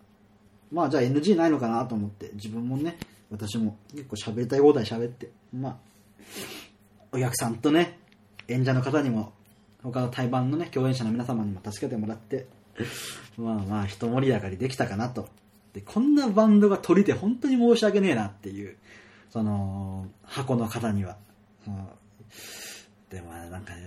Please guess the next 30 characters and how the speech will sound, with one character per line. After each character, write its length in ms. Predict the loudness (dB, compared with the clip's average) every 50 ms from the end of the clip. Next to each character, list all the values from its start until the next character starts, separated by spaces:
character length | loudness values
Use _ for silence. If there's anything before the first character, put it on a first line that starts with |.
| -14 -14 -14 -10
タ 140 | -6 -4
イ 40 | -2
ム 100 | -2 0
テ 120 | 0 -2 -2
ー 60 | -2
ブ 80 | -2
ル 60 | -4 -4
崩 260 | -4 -4 -4 -4 -4
す 140 | -4 -4 -4
の 80 | -4
も 120 | -2 -2 -2
な 260 | -2 -2 -2 -2 -2
ー 80 | -4
と 80 | -4 -4
思 140 | -4 -4 -6
っ 20 |
て、 240 | -8 -12 -18 -20 -18 -10 -6
言 260 | -6 -4 -4 -4 -4
え 20 |
ね 180 | -4 -6 -6 -6
え 80 | -6
な 440 | -6 -6 -6 -6 -4 -4 -2 -2 -2 -2
ー 20 |
っ 60 | -4
て 200 | -8 -10 -8 -6
い 100 | -4 -4
う 40 | -4
感 160 | -4 -6 -6
じ 100 | -6 -6
で。 160 | -8 -10 -12